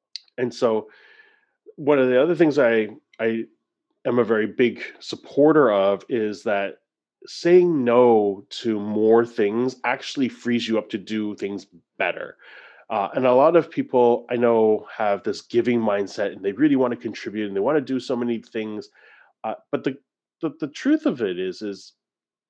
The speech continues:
if you're taking on so many things and you can't do one of those things really great, then are you really doing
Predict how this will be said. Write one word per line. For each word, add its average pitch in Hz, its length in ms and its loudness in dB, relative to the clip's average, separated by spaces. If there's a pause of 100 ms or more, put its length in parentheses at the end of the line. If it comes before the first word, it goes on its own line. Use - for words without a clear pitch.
(320)
if 147 180 -10
you're 226 140 -4
taking 196 480 -6
on 127 240 -4
so 139 180 -4
many 131 200 0
things 120 360 -6
and 123 140 -8
you 143 120 -8
can't 151 360 -6 (160)
do 135 180 4
one 120 600 0
of 110 240 -4
those 107 300 -2
things 101 280 -10
really 101 340 -10
great, 101 500 -6 (400)
then 156 100 0
are 170 80 6
you 247 160 2
really 156 400 2
doing 120 520 2